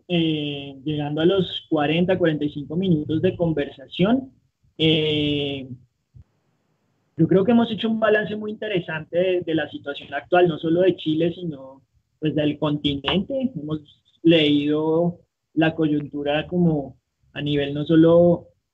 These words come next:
local, sino regional y hasta global. Eh, y eso le permi-, le va a permitir, bueno, le da instrumentos a muchos acá de los que nos están viendo en vivo,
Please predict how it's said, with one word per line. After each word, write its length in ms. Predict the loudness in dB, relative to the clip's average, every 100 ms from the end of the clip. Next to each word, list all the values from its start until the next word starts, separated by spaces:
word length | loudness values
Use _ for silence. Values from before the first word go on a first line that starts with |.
| _
local, 560 | -2 -2 -2 0 0 0
sino 540 | 0 4 4 2 -2 -10 _ -8
regional 760 | -4 -4 -6 -10 -10 -8 -4 0
y 40 |
hasta 240 | 0 0
global. 420 | -2 0 4 2 0 -12 _ _ _ _ -6
Eh, 600 | -2 -2 -2 -4 -6 -12 _ _ -8
y 100 | -6
eso 220 | 0 2
le 180 | 2 2
permi-, 340 | 0 0 -4 -8
le 160 | -2
va 140 | 2 2
a 40 |
permitir, 460 | 0 -6 -4 -6 -6
bueno, 260 | -8 -8
le 100 | -8
da 300 | -6 -6 -6
instrumentos 720 | -8 0 2 2 -2 -8 -4
a 80 | -4
muchos 320 | -4 -8 -6
acá 460 | -4 2 2 2 -2
de 80 | -2
los 180 | -2 -4
que 60 | -10
nos 360 | -10 -16 -20 _
están 360 | -18 -12 -10 -6
viendo 260 | -4 0
en 140 | 2 4
vivo, 380 | 4 4 0